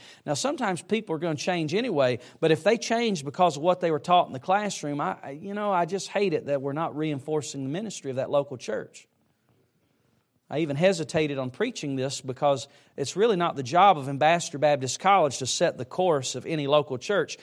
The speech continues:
and for that matter, any special conferences or major events. That's not my desire. That's not my goal. But if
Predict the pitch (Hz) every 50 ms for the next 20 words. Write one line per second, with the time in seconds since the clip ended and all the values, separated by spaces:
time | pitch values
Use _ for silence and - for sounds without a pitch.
0 | - - - - 143 135 123 - 156 151 170 196 185 131 143 143 143 143 147 147
1 | 147 151 147 131 - - - 156 156 147 - 147 131 - 156 147 151 147 - -
2 | 135 131 - - 156 147 120 135 139 135 151 156 156 135 117 135 131 123 127 175
3 | 190 156 123 - - - - - - _ - 214 220 - - 196 180 147 160 165
4 | 156 151 135 151 139 151 196 202 190 156 139 139 156 160 160 - 190 180 160 151
5 | 165 156 156 151 165 190 196 175 156 131 143 135 135 123 -